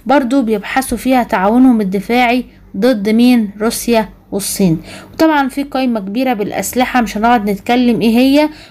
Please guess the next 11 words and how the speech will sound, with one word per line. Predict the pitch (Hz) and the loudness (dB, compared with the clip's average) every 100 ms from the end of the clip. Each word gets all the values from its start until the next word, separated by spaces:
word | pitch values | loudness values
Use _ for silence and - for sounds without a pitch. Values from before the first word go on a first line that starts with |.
| - | -2
ولكن | 220 277 285 247 233 | 2 2 2 0 4
من | 262 | 4
الواضح | 240 226 269 226 247 - | 4 2 2 2 -2 -4
ان | 214 208 | -2 0
روسيا | 214 247 - | 0 0 -2
والصين | 226 202 - 240 254 247 - - - 240 | -2 -2 -4 2 4 4 0 -16 -6 0
مش | 269 - | 0 0
ساكتين | 233 214 - 262 311 277 | -2 -4 -2 2 4 4
وبيحاولوا | 214 202 196 - 254 254 247 | 0 -2 -2 0 2 2 2
يبينوا | 226 202 202 262 277 | 2 0 2 4 4
قدراتهم، | 269 202 208 233 262 - 311 | 2 -2 0 0 0 0 0